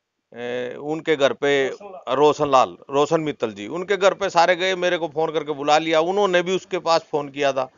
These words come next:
Speaker 1: "भाई, आ जा, हम सारे बैठे हैं, तू बता क्या दिक्कत है।" तब मैंने भी फोन किया था उसको कि, "आ जा बेटा," मेरा पहले से परिचित है बहुत सालों से,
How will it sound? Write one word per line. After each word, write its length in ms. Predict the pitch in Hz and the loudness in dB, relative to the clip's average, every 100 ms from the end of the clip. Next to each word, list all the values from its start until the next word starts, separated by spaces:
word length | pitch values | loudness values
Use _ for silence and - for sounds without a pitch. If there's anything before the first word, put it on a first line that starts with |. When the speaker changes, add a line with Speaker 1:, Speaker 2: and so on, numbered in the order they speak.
| _ _ - | _ _ -10
Speaker 1:
"भाई, 160 | 151 | 0
आ 140 | 156 156 | 2 2
जा, 140 | 160 | 0
हम 100 | 151 | -2
सारे 240 | 131 135 | 0 0
बैठे 320 | 135 135 - 143 | 0 -2 -4 -10
हैं, 80 | |
तू 160 | 156 175 | -10 -8
बता 260 | 143 117 123 | -8 -4 -4
क्या 200 | 117 123 | -2 -4
दिक्कत 360 | 120 - 120 | -4 -8 -6
है।" 100 | 104 - _ _ _ _ _ _ _ _ _ _ _ | -6 -10 _ _ _ _ _ _ _ _ _ _ _
तब 100 | 185 | -2
मैंने 320 | 202 208 214 | 2 2 2
भी 100 | 220 | 0
फोन 240 | 190 175 165 | 0 0 0
किया 260 | 151 151 | 0 2
था 100 | 139 | 2
उसको 480 | 135 - 151 165 - _ _ _ - | -2 -2 -6 -6 -8 _ _ _ -20
कि, 520 | _ 156 165 170 170 - - | _ -2 2 4 2 -2 -4
"आ 140 | 135 | -2
जा 160 | 139 156 | 0 0
बेटा," 580 | 147 - 139 180 - - | -2 0 2 2 -2 -16
मेरा 240 | 117 135 170 | -2 2 2
पहले 280 | 185 220 202 | 4 4 4
से 120 | 180 | 2
परिचित 400 | 165 175 165 180 | -2 -8 -6 -4
है 60 | |
बहुत 240 | 151 135 - | -2 -2 0
सालों 240 | 131 139 | 0 0
से, 240 | 123 120 | -4 -6